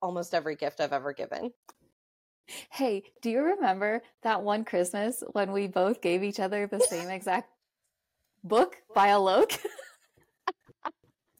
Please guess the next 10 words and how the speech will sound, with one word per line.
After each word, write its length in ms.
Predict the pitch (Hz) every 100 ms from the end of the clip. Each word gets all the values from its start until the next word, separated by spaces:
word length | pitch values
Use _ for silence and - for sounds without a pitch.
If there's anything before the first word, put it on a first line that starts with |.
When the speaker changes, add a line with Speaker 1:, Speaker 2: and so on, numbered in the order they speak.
| - 311 - - - - - _ - _ - 294 _ _ _ - - 254 - 254 _ _ _ _ _ _ _ _ _ - - _ _ _ -
Speaker 2:
And 220 | 247 427
you 220 | 605 554
also 340 | 240 359 339 320
got 240 | 294 285 285
me 140 | 294
fucking 400 | - 254 294 262
Queen 300 | - 240 254
Harvey 400 | 302 220 226 254
lipstick? 1080 | 190 180 190 - - - 415 494 523 -
Speaker 1:
<laughs> 20 | -